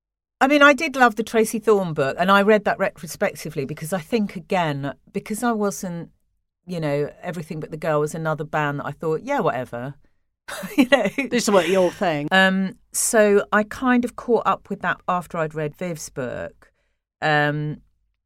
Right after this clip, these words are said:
Speaker 1: and it's so beautifully written. You know, again, I think what sort of stands out with both of these women for me is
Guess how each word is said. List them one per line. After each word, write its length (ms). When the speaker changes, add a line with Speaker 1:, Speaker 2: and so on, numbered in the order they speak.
Speaker 1:
and 120
it's 160
so 320
beautifully 600
written. 680
You 140
know, 160
again, 300
I 100
think 220
what 260
sort 220
of 80
stands 440
out 140
with 120
both 280
of 100
these 240
women 280
for 160
me 200
is 180